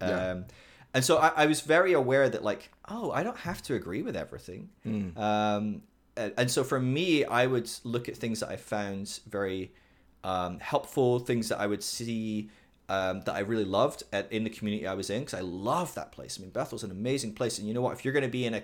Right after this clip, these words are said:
Speaker 2: very, uh, conventional, charismatic, evangelical church, God, be there,
Speaker 1: Yeah.
Speaker 2: right? I mean, like, uh, so I, I can think of a lot worse places to be.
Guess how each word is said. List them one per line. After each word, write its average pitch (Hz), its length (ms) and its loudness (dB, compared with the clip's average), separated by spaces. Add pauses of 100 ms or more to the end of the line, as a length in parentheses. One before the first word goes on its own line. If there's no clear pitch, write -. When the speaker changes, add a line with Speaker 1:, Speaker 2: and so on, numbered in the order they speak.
(120)
Speaker 2:
very, 110 520 0 (340)
uh, 95 240 0
conventional, 131 1000 0
charismatic, 123 1000 0
evangelical 110 600 0
church, - 560 -4 (300)
God, 131 280 -2 (280)
be 147 80 -2
there, 127 340 -4 (280)
Speaker 1:
Yeah. 104 100 4
Speaker 2:
right? 170 180 6
I 135 40 -4
mean, 135 120 0
like, 135 180 4 (240)
uh, 151 160 0
so 135 380 6
I, 127 200 -6 (100)
I - 20 8
can 151 180 -2
think 170 200 2
of 151 80 4
a 139 40 8
lot 139 260 6
worse - 400 -2
places - 400 -6
to - 80 -12
be. - 240 -12